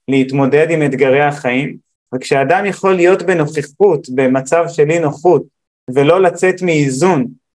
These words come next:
ו-, ולהתפרץ בכעס, או להתפרץ בכל מיני דרכים שליליות, או, או לברוח מהסיטואציה, הוא הופך להיות אדם הרבה יותר בריא מנטלית, הרבה יותר חזק מנטלית. אז אני חושב שגם מים קרים מזמינים את רוב האנשים להתמודדות שהיא ברובה מנטלית יותר מאשר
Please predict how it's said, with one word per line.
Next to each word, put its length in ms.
ו-, 240
ולהתפרץ 880
בכעס, 600
או 60
להתפרץ 640
בכל 280
מיני 160
דרכים 380
שליליות, 580
או, 220
או 60
לברוח 580
מהסיטואציה, 960
הוא 120
הופך 320
להיות 240
אדם 260
הרבה 260
יותר 400
בריא 320
מנטלית, 680
הרבה 200
יותר 280
חזק 560
מנטלית. 600
אז 100
אני 120
חושב 180
שגם 360
מים 300
קרים 380
מזמינים 420
את 140
רוב 360
האנשים 480
להתמודדות 580
שהיא 240
ברובה 420
מנטלית 600
יותר 280
מאשר 440